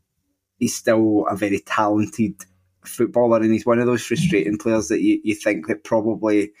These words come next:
a wee bit more application, uh, earlier in his career may have,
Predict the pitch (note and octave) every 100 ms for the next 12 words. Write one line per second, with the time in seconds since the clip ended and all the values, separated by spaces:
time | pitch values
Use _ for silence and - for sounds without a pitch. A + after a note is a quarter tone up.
0 | - _ - G#2+ A#2 G#2 G2+ A2 G#2+ G2
1 | - G2+ - A2+ - A#2+ A2+ G#2 _ -
2 | A2 G#2+ G#2+ A2+ A#2 A2 G#2+ - - A#2
3 | B2 A#2+ G#2 A2 G#2+ G#2+ G#2 G2 -